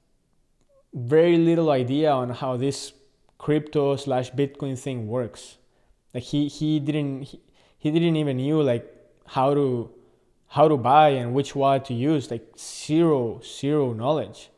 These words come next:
And I'm like, "Man, this guy is one of the thousands of investors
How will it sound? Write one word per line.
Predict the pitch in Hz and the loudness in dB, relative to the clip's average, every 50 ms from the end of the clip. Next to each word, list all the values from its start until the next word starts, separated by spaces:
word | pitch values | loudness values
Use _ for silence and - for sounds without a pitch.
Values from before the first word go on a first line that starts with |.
| _ _ _ _ _ _ _ _ _ _ _ _ _ _ _ _ | _ _ _ _ _ _ _ _ _ _ _ _ _ _ _ _
And | - 127 | -6 -4
I'm | 135 139 | -2 0
like, | 139 131 123 120 - - - - | 0 0 0 -2 -4 -10 -12 -8
"Man, | 123 139 147 147 139 127 123 - - _ _ _ _ _ _ _ | -4 -4 -2 -2 -4 -6 -8 -10 -16 _ _ _ _ _ _ _
this | - 139 123 110 151 180 202 170 - | -12 -8 -2 2 2 2 2 2 0
guy | - 147 139 131 131 127 127 123 135 - - - | 0 0 2 2 0 0 -2 -4 -6 -12 -14 -8
is | - 127 123 - - _ | -6 -6 -6 -8 -10 _
one | - 123 123 131 139 147 151 | -8 -4 -2 -2 0 0 -2
of | 147 135 127 | -2 -4 -4
the | 123 117 | -6 -8
thousands | - - - 151 147 151 165 175 170 170 160 151 143 135 - | -8 -4 -2 2 4 4 4 4 2 0 -2 -4 -4 -4 -2
of | 143 131 135 | -2 -2 -2
investors | 131 123 117 123 123 120 - - - 120 117 113 113 - | -2 -2 -2 -2 -2 -2 -6 -10 -10 -8 -8 -8 -10 -12